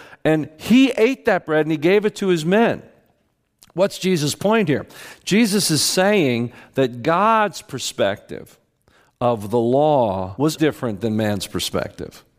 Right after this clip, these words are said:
Man's perspective is, if I obey the law, I'm righteous.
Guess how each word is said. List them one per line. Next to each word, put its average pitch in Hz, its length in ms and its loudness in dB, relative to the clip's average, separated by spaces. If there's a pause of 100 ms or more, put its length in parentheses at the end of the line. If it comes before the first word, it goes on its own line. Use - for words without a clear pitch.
(1120)
Man's 220 300 2
perspective 147 640 0
is, 127 200 0
if 117 80 -12
I 123 140 2
obey 131 220 0
the 123 80 -2
law, 160 340 4
I'm 123 140 -4
righteous. - 580 -6